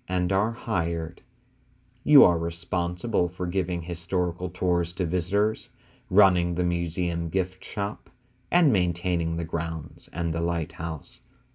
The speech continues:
During the daytime, the island will be filled with guests, but at night, when the sun sets and the fog rolls in over the unforgiving sea,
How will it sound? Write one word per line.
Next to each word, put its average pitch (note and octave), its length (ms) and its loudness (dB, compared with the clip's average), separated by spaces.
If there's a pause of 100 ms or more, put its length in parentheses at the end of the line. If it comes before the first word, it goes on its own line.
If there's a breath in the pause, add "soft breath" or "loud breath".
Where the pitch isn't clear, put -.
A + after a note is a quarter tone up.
(680)
During F2 300 4
the E2 100 2
daytime, E2+ 840 0 (420)
the F#2+ 160 2
island F2+ 640 2
will E2+ 100 -4
be E2+ 140 0
filled F#2 720 2
with F#2 260 -2
guests, - 600 -8 (1000 soft breath)
but E2+ 180 2
at E2+ 180 -2
night, D#2+ 580 -4 (500)
when E2+ 180 0
the E2 80 -4
sun D#2+ 640 0
sets - 680 -6 (320 soft breath)
and E2+ 140 -2
the F2 60 0
fog E2+ 760 2
rolls F2 640 0
in E2 360 0
over E2+ 280 0
the E2 220 0
unforgiving F2+ 1000 0
sea, E2 600 -2